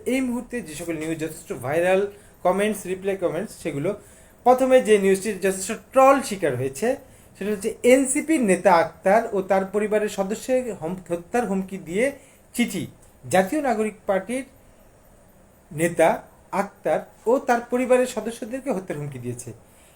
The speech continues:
এরকম একটি নিউজ এই মুহূর্তে ভাইরাল। পনেরোই মে, সরি, ষোলোই মে ডাকযোগে তার গ্রামের বাড়িতে চিঠি পাঠিয়ে হুমকি দেওয়া হয়। সতেরো মে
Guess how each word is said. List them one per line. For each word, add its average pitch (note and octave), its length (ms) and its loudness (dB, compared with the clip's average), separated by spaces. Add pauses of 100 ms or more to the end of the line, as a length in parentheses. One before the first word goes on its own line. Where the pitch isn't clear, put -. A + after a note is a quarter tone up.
এরকম F3 320 0
একটি D#3+ 240 -6
নিউজ G3 480 2 (300)
এই F#3 120 4
মুহূর্তে G3 380 2
ভাইরাল। F3+ 480 2 (600)
পনেরোই D4+ 440 4
মে, F#3+ 340 -2 (1120)
সরি, F#3+ 260 4 (460)
ষোলোই D4+ 380 2
মে A3+ 240 4
ডাকযোগে F#3+ 760 2 (200)
তার E3+ 180 2
গ্রামের F#3 380 2
বাড়িতে A3+ 540 0
চিঠি F#3+ 160 -8
পাঠিয়ে G3+ 320 -2
হুমকি E3 340 -8
দেওয়া C#3 200 0
হয়। A2 200 -10 (520)
সতেরো G3 400 2
মে G3 300 0